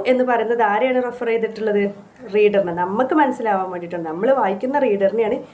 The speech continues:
"you, you" എന്ന് ചോദിക്കുന്നത്. "Well, if you took her to pieces", അവിടെ "you" എന്ന് പറയുന്നത് ജനറൽ റീഡറിനെയാണ്. അതുപോലെ സെഡ് റെഫർ ചെയ്യുന്നത് ആരെയാണ്? ആ സ്റ്റോറി നരേറ്റ് ചെയ്യുന്ന ആളെയാണ്. "Zed refers to the author or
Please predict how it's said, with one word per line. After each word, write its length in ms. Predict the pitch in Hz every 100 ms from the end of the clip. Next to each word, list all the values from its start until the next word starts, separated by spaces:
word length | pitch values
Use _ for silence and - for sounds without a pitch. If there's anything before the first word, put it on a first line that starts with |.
| - 226
"you, 80 | 285 190 196
you" 80 | 277 277
എന്ന് 120 | 220
ചോദിക്കുന്നത്. 320 | 196 180 175 - - -
"Well, 140 | 226 196 233
if 100 | -
you 60 | 302 311 339
took 120 | 339 -
her 100 | 269 262
to 80 | 254
pieces", 260 | 233 208 202 180
അവിടെ 160 | 214 240 196
"you" 100 | 311 240 233
എന്ന് 120 | 240
പറയുന്നത് 360 | 214 220 240 233 403 - - - - - - 190 208
ജനറൽ 400 | 220 220 302 349 311
റീഡറിനെയാണ്. 500 | 285 208 190 175 151 196
അതുപോലെ 300 | 202 185 254 196
സെഡ് 240 | 226 311 330
റെഫർ 240 | 311 311 294
ചെയ്യുന്നത് 300 | 277 262 254
ആരെയാണ്? 340 | 233 233 226 226 226 - - - _ _ - - - - _ _ _ _ - - _ _ _ _ - - - - - - - _ _ - _ - -
ആ 40 | 226 -
സ്റ്റോറി 400 | 269 220 220 339 277
നരേറ്റ് 460 | 220 208 233 302 339
ചെയ്യുന്ന 240 | 262 208 190 175
ആളെയാണ്. 280 | 156 151 151 - 190 175
"Zed 180 | 233 277 269
refers 280 | 262 285 294
to 40 | 262
the 60 | 269 - 185
author 280 | 185 190 285
or 60 | 214